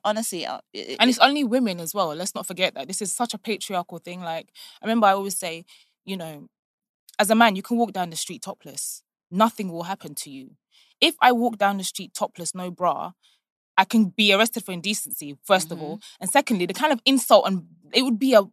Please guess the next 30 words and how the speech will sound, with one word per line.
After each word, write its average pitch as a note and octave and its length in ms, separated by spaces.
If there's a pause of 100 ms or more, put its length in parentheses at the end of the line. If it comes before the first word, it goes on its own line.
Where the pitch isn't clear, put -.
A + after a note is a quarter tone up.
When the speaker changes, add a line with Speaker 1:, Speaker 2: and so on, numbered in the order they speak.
(120)
Speaker 2:
anarchy. A3+ 400
Speaker 1:
Mm-hmm. D#3+ 140
Speaker 2:
Why A3+ 180
is A#3 220
that? - 180
Because F3 240
I E3+ 120
Speaker 1:
Or A3+ 100
Speaker 2:
have C#4 100
Speaker 1:
some C4 160
people D4 220
would A3 100
think A3+ 220
you've E3 140
run F3 200
mad. D3+ 320 (140)
Speaker 2:
Exactly. C4 580
Speaker 1:
Mm-hmm. D#3 300 (100)
Speaker 2:
And G#3+ 100
why C4 180
is A#3 160
that? - 260
Oh, E3+ 160
because F3 560 (200)
<laughs> - 200
I F#3+ 340
have F3+ 300
breasts F3+ 260
that - 140
feed. E3 420